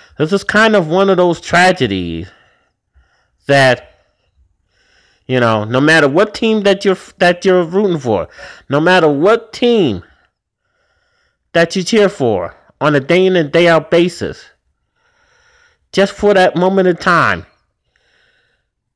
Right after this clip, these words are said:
you're a particular fan of the team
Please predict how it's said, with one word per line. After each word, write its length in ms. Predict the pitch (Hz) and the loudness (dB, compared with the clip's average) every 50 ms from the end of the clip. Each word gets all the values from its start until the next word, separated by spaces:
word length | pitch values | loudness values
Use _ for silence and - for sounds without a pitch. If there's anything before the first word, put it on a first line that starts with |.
| _ _ _ _ _ | _ _ _ _ _
you're 120 | 143 147 | 0 0
a 60 | 143 | 0
particular 600 | - - 135 - - 180 165 - 160 151 143 139 | 0 -2 -4 -4 -4 -8 -4 -2 0 2 2 2
fan 560 | 131 - - 160 156 147 135 120 110 101 95 - _ _ _ _ _ _ _ _ _ _ _ _ _ _ _ _ _ _ _ _ _ _ _ | 0 -2 -2 0 0 2 2 0 0 -2 -4 -8 _ _ _ _ _ _ _ _ _ _ _ _ _ _ _ _ _ _ _ _ _ _ _
of 140 | - 120 117 | -6 -4 -2
the 80 | 135 120 | -4 -6
team 420 | - - 156 143 135 123 117 107 | -4 -4 -2 -2 0 -2 -4 -6